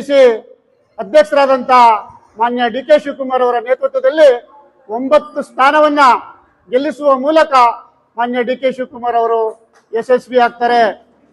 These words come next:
ಕಾಂಗ್ರೆಸ್ ಹೆಚ್ಚಿನ ಜನಸಂಖ್ಯೆ ಉಳ್ಳ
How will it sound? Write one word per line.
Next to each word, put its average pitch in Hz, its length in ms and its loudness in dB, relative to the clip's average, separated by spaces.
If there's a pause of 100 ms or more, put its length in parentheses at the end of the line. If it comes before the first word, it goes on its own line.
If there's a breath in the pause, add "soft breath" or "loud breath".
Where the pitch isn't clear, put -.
(3500)
ಕಾಂಗ್ರೆಸ್ 277 500 2 (680)
ಹೆಚ್ಚಿನ 285 300 -6 (920)
ಜನಸಂಖ್ಯೆ 269 560 -4
ಉಳ್ಳ 277 100 0